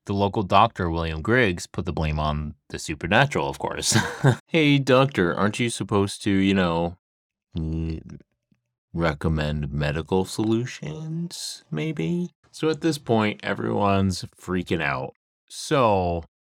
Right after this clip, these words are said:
a neighbor suggested, "You know, you should have a witch cake made." A witch cake was made, which was made with the urine of the victims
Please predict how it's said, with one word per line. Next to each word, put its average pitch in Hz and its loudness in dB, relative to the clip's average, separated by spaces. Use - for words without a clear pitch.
a 101 -4
neighbor 107 0
suggested, 95 -4
"You 170 -8
know, 180 -2
you 190 -6
should 196 -6
have 185 -2
a 170 0
witch 139 -2
cake 82 -4
made." 69 -6
A 92 0
witch 120 6
cake 107 4
was 78 -2
made, 76 0
which 95 -6
was 90 -4
made 98 4
with 90 0
the 90 -4
urine 87 0
of 80 0
the 78 -4
victims 85 -2